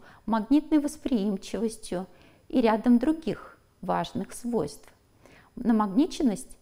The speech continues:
является векторной величиной, восприимчивость — тензорной величиной. И симметрия тензора, и симметрия аксиального вектора намагниченности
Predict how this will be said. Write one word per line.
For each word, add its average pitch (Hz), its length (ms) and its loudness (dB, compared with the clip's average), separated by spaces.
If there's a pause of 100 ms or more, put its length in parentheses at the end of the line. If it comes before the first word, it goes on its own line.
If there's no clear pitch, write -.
(140)
является 214 580 0
векторной 180 640 0
величиной, 160 720 -6 (340)
восприимчивость — 202 1040 -6 (280)
тензорной 170 600 0
величиной. 151 760 -8 (640)
И 202 80 -2
симметрия 226 680 2 (120)
тензора, 247 680 2 (240)
и 190 60 -4
симметрия 196 800 0 (260)
аксиального 196 1080 2 (100)
вектора 196 480 -2
намагниченности 180 1160 -6